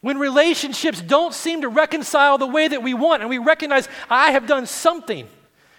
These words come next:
God must be judging me for this. My c-, my child who seems to wander far away from the kindness of God, it's my fault. God is judging me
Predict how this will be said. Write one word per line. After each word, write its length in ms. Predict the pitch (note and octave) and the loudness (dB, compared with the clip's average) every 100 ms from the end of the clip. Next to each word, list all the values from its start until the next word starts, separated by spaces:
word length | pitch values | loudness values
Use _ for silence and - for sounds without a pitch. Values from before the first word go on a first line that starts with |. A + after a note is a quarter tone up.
| D#3+ | -2
God 300 | C#4+ D#4+ D#4+ | 4 4 4
must 260 | D4+ D#4 | 2 2
be 140 | D4+ B3+ | -2 -8
judging 560 | F3 D#3 E4+ A#3 C4 | -8 4 4 4 -4
me 120 | A#3 G#3+ | -10 -8
for 160 | A#3 | -6
this. 460 | F#3+ D3 - - - _ _ _ _ _ _ _ _ - | -4 -6 -8 -16 -20 _ _ _ _ _ _ _ _ 0
My 220 | B3+ D4+ | 2 2
c-, 180 | - C4 | 0 0
my 140 | C#4+ | 2
child 540 | - - E4+ D#4 A#3+ A3+ | 2 2 6 8 6 2
who 120 | C#4 - | -4 -10
seems 220 | A3 E4 D#4 | -6 -4 -2
to 80 | |
wander 460 | B3+ B3 D4+ D#4+ C#4+ | -6 2 2 4 0
far 340 | - D#4+ D#4+ | 2 4 6
away 300 | D4 C4+ D4+ | 4 4 2
from 100 | A#3 | 2
the 80 | C4 | -4
kindness 400 | - D4 D4+ C#4 | 0 2 2 0
of 80 | C4 | 0
God, 240 | C#4+ C#4+ - C#4+ | 2 2 0 -4
it's 160 | D#4+ | -4
my 280 | C4+ D#4+ F4 | 0 4 4
fault. 460 | F4 E4 G#3 - - _ _ _ _ - | 2 0 0 -2 -14 _ _ _ _ 0
God 180 | C4+ | 2
is 140 | C4+ F3 | 2 -6
judging 520 | E3+ F3+ F4+ E4 E4 C#4 | -6 2 2 2 -4 -2
me 260 | C#4 C4 | -4 -6